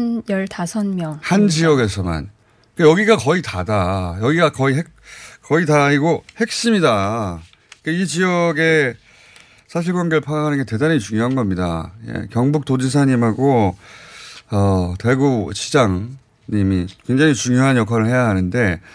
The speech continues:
Speaker 2: 아직도 다른 지자체에 비해서 반응, 대응 속도가 느리다, 오히려. 그런 점이 있습니다. 자, 어,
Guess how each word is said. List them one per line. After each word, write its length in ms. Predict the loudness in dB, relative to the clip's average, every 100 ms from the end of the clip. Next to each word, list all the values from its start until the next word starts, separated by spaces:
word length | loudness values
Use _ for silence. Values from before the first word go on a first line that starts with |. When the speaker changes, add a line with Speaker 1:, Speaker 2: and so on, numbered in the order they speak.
| _
Speaker 2:
아직도 760 | -2 0 -2 -6 -2 2 2 0 -10 _
다른 260 | 0 2 2
지자체에 480 | -2 -6 -2 -2 0
비해서 460 | -2 0 -2 -2 -6 _ _
반응, 340 | -2 0 0 0
대응 240 | 0 0
속도가 340 | -2 -2 0
느리다, 320 | 2 2 2 2
오히려. 720 | 2 2 0 0 -2 -4 -8 -16 _ -20 -20 -20 -20 _
그런 160 | 0
점이 200 | 2 2
있습니다. 760 | 0 0 0 2 2 0 -2 -4 -12 -20 -20 -20 -20 -18 -16 -16 -16 -18 -18 -18 -20 -20 -20 -20 _ -20 -20 -20 -20 -20 _ -12
자, 240 | 2 4
어, 600 | 4 2 2 2 2 0